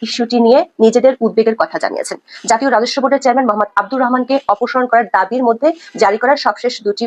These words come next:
বদলি আদেশকে প্রকাশ্যে ছিঁড়ে ফেলেছে আন্দোলনকারীরা। এটি সরাসরি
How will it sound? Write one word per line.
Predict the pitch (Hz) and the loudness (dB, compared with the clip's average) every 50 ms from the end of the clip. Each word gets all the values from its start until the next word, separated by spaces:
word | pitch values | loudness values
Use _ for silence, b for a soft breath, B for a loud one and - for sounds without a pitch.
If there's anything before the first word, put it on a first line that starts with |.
| - - | -6 -2
বদলি | 190 214 226 226 247 269 240 - | -2 -2 0 0 -2 -2 0 -2
আদেশকে | 208 202 226 220 - - 302 330 330 B B B | -2 -4 -4 -6 -4 -4 -4 -4 -4 B B B
প্রকাশ্যে | - 233 233 233 247 - - 311 330 330 - | -2 0 0 0 -4 -2 -4 -4 -4 -4 -8
ছিঁড়ে | - - 277 285 311 | -6 -2 0 0 0
ফেলেছে | - 170 131 - - 294 339 427 B B B B | 0 0 -2 -2 0 0 0 0 B B B B
আন্দোলনকারীরা। | - 175 175 - - - - - - 95 - _ _ _ _ - | -2 0 0 -2 -4 -4 -2 -2 -2 -2 -4 _ _ _ _ -2
এটি | 240 233 311 320 | -2 -2 -2 -4
সরাসরি | - - - 233 220 220 277 285 - 311 302 | -4 -2 0 0 2 2 2 0 0 0 0